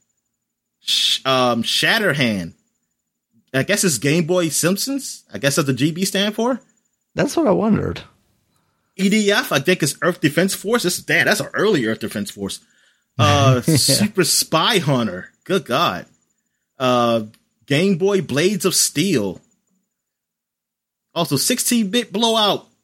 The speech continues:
Speaker 1: Shining in the Darkness. Arxis Odyssey. Shining in the Darkness.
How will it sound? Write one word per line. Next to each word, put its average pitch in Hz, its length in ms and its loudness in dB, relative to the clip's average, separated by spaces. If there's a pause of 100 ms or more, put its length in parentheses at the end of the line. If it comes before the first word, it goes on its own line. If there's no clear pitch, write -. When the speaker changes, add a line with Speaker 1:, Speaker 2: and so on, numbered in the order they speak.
(120)
Speaker 1:
Shining 180 520 0
in 175 100 -2
the 170 100 0
Darkness. 160 880 -2 (880)
Arxis - 760 -2
Odyssey. 180 420 0
Shining 339 320 -2
in 294 60 -2
the 262 80 0
Darkness. 226 480 -2